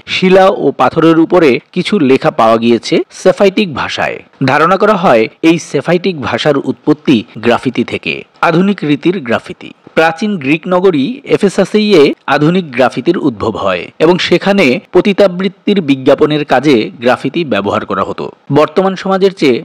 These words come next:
প্রাচীন সমাজের গ্রাফিতিগুলো আরও বেশি অর্থপূর্ণ এবং ভিন্ন ভিন্ন ধারায় বিদ্যমান ছিল। প্রাচীন গ্রাফিতিগুলোতে ভালোবাসার বহিঃপ্রকাশ, সামাজিক ও রাজনৈতিক চিন্তাভাবনার প্রতিফলন ঘটত। ভিসুভিয়াসের অগ্নুৎপাতের সময়কার গ্রাফিতিগুলো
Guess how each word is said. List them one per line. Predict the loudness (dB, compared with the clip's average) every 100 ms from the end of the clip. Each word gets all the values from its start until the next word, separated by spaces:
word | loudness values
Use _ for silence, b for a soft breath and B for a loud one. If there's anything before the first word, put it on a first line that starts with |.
| -4
প্রাচীন | -4 -2 -6
সমাজের | -4 -2 2 0
গ্রাফিতিগুলো | 0 -2 -2 -2 2 4 4 0 B
আরও | 0 2
বেশি | 2 0 -2 -4
অর্থপূর্ণ | -2 -4 -6 -6 -4 -4 -2
এবং | 0 0 0
ভিন্ন | -6 -4 0 0
ভিন্ন | 0 0 -2
ধারায় | 0 0 2 2 -2
বিদ্যমান | -4 -2 -2 -2 -4
ছিল। | -8 -8 -10 -12 _
প্রাচীন | -2 0 -2 -4
গ্রাফিতিগুলোতে | 0 -2 -2 -6 -2 0 2 2 0 -2
ভালোবাসার | -2 2 4 2 0 0
বহিঃপ্রকাশ, | 0 0 -4 0 0 0 -4 -14
সামাজিক | -4 0 0 0 -4 -10 -4
ও | 0 2
রাজনৈতিক | 2 0 0 -2 -2 -6 -6
চিন্তাভাবনার | -4 -2 -2 0 0 0
প্রতিফলন | -2 -6 -2 0 0 -2
ঘটত। | -10 -8 -8 -8 -12 -4 0
ভিসুভিয়াসের | 0 2 4 4 4 4 2
অগ্নুৎপাতের | 2 -2 -2 -4 -2 0 0
সময়কার | 0 0 0 2 2 0
গ্রাফিতিগুলো | 0 -4 -2 -2 0 4 4